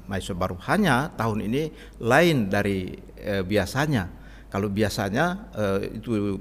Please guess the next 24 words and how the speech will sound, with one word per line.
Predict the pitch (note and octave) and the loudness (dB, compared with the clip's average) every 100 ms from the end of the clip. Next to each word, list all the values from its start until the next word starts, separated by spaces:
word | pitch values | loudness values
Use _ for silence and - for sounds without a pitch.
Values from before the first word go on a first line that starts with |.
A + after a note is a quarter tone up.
| - | -6
pe-, | - - - - - | -6 -6 -10 -20 -6
eh, | A2 G2+ G2 | 0 4 4
acara | F#2+ A2 G2 | 2 0 -2
penyambutan | G2 G2+ G2 G2+ | -2 0 0 0
mahasiswa | F#2+ A2 | 0 -2
baru | F#2 F#2+ D#3 F#3 - - - - | 0 2 2 0 -6 -16 -18 -10
itu | - G2+ B2 | -6 0 2
dikemas | A2 A2 G#2 G#2 A#2 A2+ | 4 2 2 0 2 2
dalam | A#2+ A2 | 2 2
pesantren | G2 A2 G#2 A2 | 2 0 0 0
kilat | F#2+ A2 E3+ - - - - | 0 2 2 2 -12 -10 0
dan | G#2+ | 0
kita | G2+ G2 G#2 | 0 0 2
laksanakan | G2 G#2 F#2+ G2 C#3 E2 - | 2 -2 -2 0 0 0 -2
di | G#2 G2+ | -2 0
Pondok | F#2+ A#2+ A#2+ B2 | 0 0 2 0
Pesantren | - - G#2 G2 C#3+ E3 F3+ - - - | -4 -2 0 0 0 0 -4 -10 -20 -10
Darul | A2 A2 A2 G#2 | 2 4 6 4
Mukhlisin | G#2+ G#2+ G#2 - G#2 F#2+ G2 G2 - | 2 2 0 0 0 0 -4 -6 -4
Padang | F#2+ | -2
Lampe. | G2 G2 F#2 F2 F2 - - - | 0 0 -2 -4 -6 -16 -18 -10
Tapi | D#2 F#2 - | -8 -6 0
tahun | A#2+ F3+ G3+ | 2 4 2
ini | F#3+ F#3+ G3 A#3 | 2 2 2 2